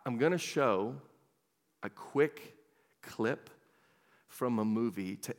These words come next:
illustrate what I think, what I'm trying to say, what I think you probably know and feel. Um, it's a, it's a scene from The Hobbit, or I don't know which one it is.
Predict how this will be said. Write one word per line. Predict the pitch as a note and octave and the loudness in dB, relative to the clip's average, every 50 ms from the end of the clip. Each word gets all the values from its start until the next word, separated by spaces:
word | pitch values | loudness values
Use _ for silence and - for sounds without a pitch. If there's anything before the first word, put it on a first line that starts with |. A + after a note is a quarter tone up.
| _ | _
illustrate | - B2 A#2+ C#3+ C#3 C3+ - - E3 D#3 D#3 - - - - - | 0 0 2 2 0 -2 -4 -2 -2 0 0 -2 -4 -8 -14 -6
what | A#2 A#2+ G#2 | -2 0 0
I | G#2+ | 0
think, | A2 - - - C#3 C#3+ C3+ - - - _ _ _ | -2 -4 -2 -2 -2 -2 -2 -8 -14 -20 _ _ _
what | - A#2+ D#2+ | -4 -2 0
I'm | A#2 A#2 - | 0 0 -2
trying | - - C#3 D3 D#3 D#3+ E3 D#3+ | -2 0 2 4 4 4 2 0
to | - A2 | -2 -2
say, | G#2 - - A2+ B2+ C3+ | -2 0 2 4 4 4
what | C3 A#2+ F#2+ | 2 0 0
I | G2 | -2
think | F#2+ - - C#3+ C#3+ C#3 - | -4 -2 -2 -2 -2 -2 -6
you | C3 B2 | -10 -10
probably | - C3+ B2 A2 G2+ G2 | -8 -4 -2 -2 0 0
know | G2 G2 G2 F2 E2+ F2 G2 A2+ C#3 D3+ - - _ _ _ - - - _ | -2 -2 -2 -2 -2 -2 -2 -2 -4 -8 -12 -18 _ _ _ -20 -20 -18 _
and | - - | -14 -12
feel. | - - - G2+ G2 G2+ A#2+ D#3 E3+ E3+ - - - - - - - - _ | -12 -8 -6 -4 -2 -2 -2 -4 -6 -10 -14 -20 -20 -20 -20 -20 -20 -12 _
Um, | A2+ A2 G#2+ G2+ F#2 F#2 F2+ E2+ F2 - - _ _ _ _ _ _ _ _ _ _ _ _ _ - | -4 -2 0 0 0 -2 -4 -8 -12 -16 -20 _ _ _ _ _ _ _ _ _ _ _ _ _ -12
it's | - - | -12 -12
a, | - - - | -12 -8 -8
it's | - A#2+ - - | -6 -6 -4 -6
a | G#2+ | -6
scene | - - - C#3+ C#3 D3 D#3 D3+ | -6 -4 -4 -2 -2 -2 -2 -2
from | - C#3+ A#2 A2+ A2+ A2 G#2+ - | 0 0 2 2 0 0 -2 -4
The | G#2 A2 | -6 -6
Hobbit, | G#2 - - - - - G#2+ F#2 E2+ E2 - F#2+ A#2 - - - - - | -6 -6 -8 -10 -4 0 0 0 0 -2 -2 -4 -6 -6 -8 -14 -20 -12
or | - F#2+ G#2 A2 A2 - - - - - _ _ _ - | -8 -4 -2 -2 -2 -2 -6 -12 -18 -20 _ _ _ -14
I | - A#2+ | -12 -10
don't | A#2 G2 | -10 -10
know | F2+ F2 | -10 -12
which | F#2 G2 - - | -14 -14 -14 -14
one | E2+ E2+ F2 | -14 -12 -12
it | D#2+ | -12
is. | F2 - | -14 -14